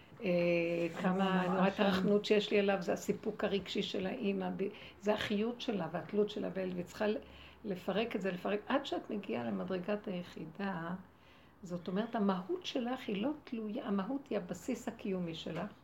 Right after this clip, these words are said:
Speaker 1: שזה כוח האנרגיה של החיים, השכינה שבתוכך. חוץ מזה, שמה, משם יוצא ענף, תפקיד, אמא לילד, אישה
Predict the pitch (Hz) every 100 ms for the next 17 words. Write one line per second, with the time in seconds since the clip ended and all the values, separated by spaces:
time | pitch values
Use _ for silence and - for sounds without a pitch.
0 | - - - - 202 175 180 - 269 -
1 | 208 190 202 214 214 202 202 180 - 180
2 | 180 165 - 202 175 214 - 175 170 175
3 | - - 190 - - - - - 415 -
4 | 480 415 - - - 302 381 370 262 302
5 | - 233 240 - 392 370 330 214 - 262
6 | 269 214 214 175 - - - - - -
7 | 208 - 262 202 - - - - - 214
8 | 185 180 185 196 - - 196 180 175 160
9 | 156 160 - - 185 180 196 170